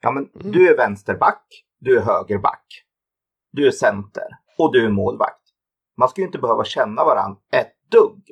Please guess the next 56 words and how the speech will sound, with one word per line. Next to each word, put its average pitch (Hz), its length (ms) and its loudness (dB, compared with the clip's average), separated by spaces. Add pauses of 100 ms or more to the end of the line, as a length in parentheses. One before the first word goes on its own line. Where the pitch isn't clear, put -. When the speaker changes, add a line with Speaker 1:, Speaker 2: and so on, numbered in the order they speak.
(100)
Speaker 1:
och 123 160 -6
du 120 80 -4
ska 120 140 -4
ändå 101 200 -2
bara 104 240 -2
vara 98 180 -2
ett - 60 -18
lag. - 400 0
För 104 100 -10
är 104 160 -4
du - 60 -10
tillräckligt 117 520 -10
duktig 117 460 -8
så - 80 -14
vet 107 180 -6
du - 80 -16
precis - 340 -14
vad 113 120 -6
du - 40 -10
ska - 120 -14
göra - 280 -6
i - 20 -12
alla - 180 -8
fall. - 200 -4 (1600)
Speaker 2:
Ja, 151 240 0
och 123 120 -4
det 151 140 -4
finns, 180 240 -6
det, 180 300 -6 (260)
<laughs> - 0 - (360)
det 135 120 -2
finns 156 280 -6
ju - 20 2
en 185 80 0
sanning 165 320 -2
i - 20 -4
det 127 120 -4
att, 123 160 -6
vet, 123 200 -6
att, 123 220 -8
att 123 180 -10
jag 131 80 -4
vet 123 280 -8
vad 123 120 -2
jag 147 260 0
gör 113 300 -4
och 135 80 -4
jag 127 100 -4
bör 120 260 -6
förvänta 139 580 -8
mig 110 140 -10
att 107 160 -12
min 113 120 -6
kompis 151 420 -6
också 165 360 -8
vet 110 300 -8